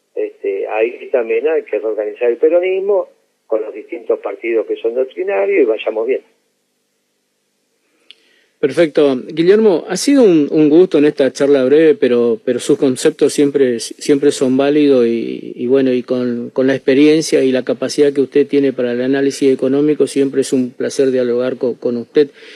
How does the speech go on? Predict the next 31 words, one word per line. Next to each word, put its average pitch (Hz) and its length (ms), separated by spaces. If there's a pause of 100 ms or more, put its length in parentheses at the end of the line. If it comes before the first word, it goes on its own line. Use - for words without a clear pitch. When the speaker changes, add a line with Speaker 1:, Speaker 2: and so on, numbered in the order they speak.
(140)
Speaker 2:
Seguramente 190 500
lo 156 80
estaremos 147 800 (340)
convocando 147 680
antes 147 500
de, 123 220
del 127 260
balotaje, 135 600
si, 120 420 (340)
si, 120 440
si - 160
usted 143 280
nos 139 240
permite, 143 540
para 127 280
seguir 139 360
dialogando 143 720
y 131 140
tener 131 380
estos 131 340
conceptos 165 560
que, 135 240
que - 100
para 147 220
la 156 100
gente 196 280
del 180 120
interior 170 460
siempre 156 640
es 151 160
bueno 165 420